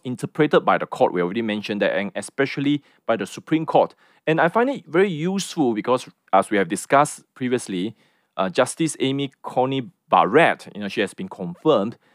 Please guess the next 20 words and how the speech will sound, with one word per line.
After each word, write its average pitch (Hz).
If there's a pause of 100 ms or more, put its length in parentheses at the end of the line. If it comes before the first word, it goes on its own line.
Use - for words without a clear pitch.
(280)
and 180
she 185
made 190
a 131
very 170
short - (100)
statement 123 (180)
after 135
her 127
confirmation. 104 (480)
And 135 (160)
I, 120
I 151
feel 202
like 127
it 104
really 165
helps -
us 139
to -